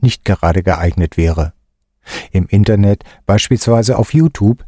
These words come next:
findest du genügend kostenloses Material. Solltest du allerdings mit dem Handauflegen auch Geld verdienen wollen, achte darauf,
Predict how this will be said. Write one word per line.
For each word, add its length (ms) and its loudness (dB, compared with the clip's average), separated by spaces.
findest 400 -2
du 60 0
genügend 560 2
kostenloses 680 0
Material. 680 0
Solltest 440 -2
du 80 -2
allerdings 560 0
mit 160 0
dem 140 0
Handauflegen 720 0
auch 300 -2
Geld 260 0
verdienen 480 0
wollen, 360 2
achte 340 -2
darauf, 460 0